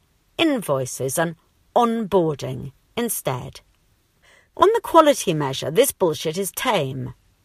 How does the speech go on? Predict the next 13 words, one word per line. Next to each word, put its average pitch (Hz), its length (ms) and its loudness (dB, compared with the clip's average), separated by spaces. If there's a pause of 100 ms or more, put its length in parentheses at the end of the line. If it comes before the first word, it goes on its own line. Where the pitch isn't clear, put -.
(220)
Independent 165 640 0
supplier 156 720 0
and 147 240 -6
invoice 160 720 -2 (140)
are 151 100 0
innocuous, 151 800 -2
and 180 180 0 (420)
onboarding, 208 1000 4 (260)
though 151 140 0
regrettable 147 720 2
as 135 140 -4
a 160 60 -6
gerund, 156 800 0